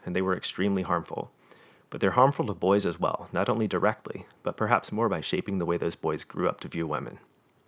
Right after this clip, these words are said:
I remember an object lesson comparing people who had had premarital sex to chewed bubblegum in my church youth group. I reasoned that if consensual sex made a girl less pure, that would almost certainly be the same with rape, and working through in my head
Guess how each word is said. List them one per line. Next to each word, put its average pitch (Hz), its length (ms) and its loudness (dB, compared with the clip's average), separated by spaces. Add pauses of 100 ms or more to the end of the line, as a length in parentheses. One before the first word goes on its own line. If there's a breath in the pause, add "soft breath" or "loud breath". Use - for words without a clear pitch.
(800 loud breath)
I - 40 -4
remember 120 360 6
an 104 100 6
object 98 360 4
lesson - 360 -2
comparing 95 400 0
people 98 320 2
who 92 100 -4
had 87 140 -2
had 92 260 0
premarital 92 480 -2
sex - 360 -2
to 95 120 -6
chewed 98 280 -4
bubblegum 92 500 -2 (100)
in 98 60 -6
my 85 100 -2
church - 240 -4
youth 95 180 -2
group. - 220 -4 (920 soft breath)
I 90 60 4
reasoned 98 400 4
that 90 100 2
if - 140 0
consensual 95 480 0
sex - 320 -4
made 87 140 -2
a 82 40 -4
girl 87 220 2
less 80 220 -2
pure, 87 340 -4 (140)
that 95 120 2
would 92 80 -2
almost 90 300 4
certainly 95 300 0
be 82 100 -2
the 87 100 -6
same 82 240 -6
with - 160 -10
rape, 107 240 2 (560 loud breath)
and 92 100 -4
working 95 280 4
through 90 220 2
in 90 100 0
my 85 80 2
head 80 320 -4